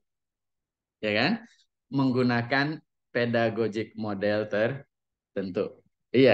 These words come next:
kan? Begitu. Nanti setelah itu, eh, ketika kita akan mendesain sistem pembelajaran daring itu, kita harus menggunakan satu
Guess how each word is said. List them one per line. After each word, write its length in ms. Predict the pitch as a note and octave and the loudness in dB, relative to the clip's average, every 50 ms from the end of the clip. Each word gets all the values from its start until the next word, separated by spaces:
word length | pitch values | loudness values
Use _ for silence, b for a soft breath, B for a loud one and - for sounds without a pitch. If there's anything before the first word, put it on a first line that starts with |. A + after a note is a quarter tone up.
| G2 G#2+ | 6 6
kan? 160 | A#2+ D3 F3+ G#3 F3 - | 6 6 4 2 -2 -4
Begitu. 220 | G#2 G2+ G2 G2 F#2+ G2 G#2+ | -4 -4 -4 -2 -2 -2 -2
Nanti 220 | G#2 G2+ F2+ E3+ F3+ F3 | -2 -2 0 0 0 0
setelah 300 | C#3+ A#2 - A2 G#2+ G2+ G#2+ F#2+ G2 | -2 -2 0 -2 0 0 -2 -4 -4
itu, 180 | - - C#3+ D#3 F#3 G#3+ A3 B B B B B B B B B _ - | -4 0 0 0 0 0 -4 B B B B B B B B B _ -4
eh, 120 | A#2 A2+ A2 - | -4 -2 0 -2
ketika 360 | A#2 A#2+ - G#3+ A#3 - - - - | -2 0 0 0 2 2 -2 -2 -2
kita 160 | D#3 C#3+ - C3 A#2 A#2+ | -6 -4 -4 -4 -4 -2
akan 160 | - A#2+ A#2 A#2 A#2 | -4 -2 -2 0 0
mendesain 540 | A2+ A2 G#2 G#2 G#2 - - C3+ D#3 F3+ F#3+ F3 - | 0 -2 -2 -4 -4 -2 -2 -2 -2 -2 -2 -4 -6
sistem 260 | C#3+ B2+ - B2 A#2+ A#2 A2+ | -8 -6 -4 -4 -2 -2 -2
pembelajaran 560 | A2+ A2+ G#2+ G#2 G2+ G2+ G2 G2 F#2+ G2 G2 F#2 | -2 -2 0 -2 -2 0 -2 -2 -2 -2 -2 -2
daring 240 | F#2 F#2 F2+ F2+ E2+ F2 F2 | -2 -2 -2 -2 -4 -6 -6
itu, 140 | F2 - D#3 E3 D#3+ - | -2 0 0 0 0 -2
kita 200 | G#2+ G#2 - B2 B2+ C3 C3+ | -6 -4 -2 -2 -2 -2 -2
harus 220 | F#2+ G#2 B2 C3 - A#2 G#2 | -4 -4 -4 -4 -4 -6 -6
menggunakan 560 | F#2+ F#2 F2+ F#2 F#2 E2+ E2+ E2+ - A2+ A#2 A#2 - | -6 -6 -4 -4 -4 -4 -4 -2 -2 -2 -2 0 -2
satu 280 | F2 E2+ E2+ - - | -4 -4 -4 -2 -2